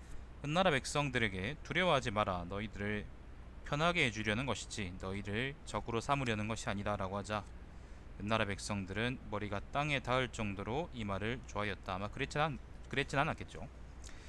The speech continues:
자, 정벌의, 정벌이라는 것의 말뜻은 칠정자요, 바로잡는다, 바를 정자라는 것이다. 모든 사람이 자신을 바로잡아 주기를 바라는데 어째서 전쟁이 필요하겠느냐.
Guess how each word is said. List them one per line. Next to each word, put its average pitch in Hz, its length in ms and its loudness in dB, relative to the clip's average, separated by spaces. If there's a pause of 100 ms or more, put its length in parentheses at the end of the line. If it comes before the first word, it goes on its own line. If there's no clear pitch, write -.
(580)
자, - 140 -8
정벌의, 156 720 8
정벌이라는 139 680 6
것의 95 220 0
말뜻은 101 720 0
칠정자요, 131 840 0 (880)
바로잡는다, 113 680 2 (260)
바를 104 220 0
정자라는 95 840 0
것이다. 82 320 -6 (640)
모든 175 480 2
사람이 143 460 2
자신을 104 460 -2
바로잡아 113 600 4
주기를 98 320 -2
바라는데 98 580 0
어째서 120 560 -2
전쟁이 104 680 -2 (100)
필요하겠느냐. 104 640 -4